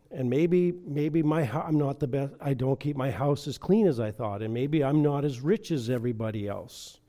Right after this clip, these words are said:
And so there can be a self-protection there.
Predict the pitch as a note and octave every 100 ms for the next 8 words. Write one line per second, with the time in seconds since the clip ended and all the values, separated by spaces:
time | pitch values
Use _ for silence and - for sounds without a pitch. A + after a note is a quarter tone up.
0 | _ - - - D#3 F3+ F3+ F3+ F#3 E3
1 | D#3+ - F3+ E3+ - F3 - D3+ D3 -
2 | D3+ B2+ A2+ A#2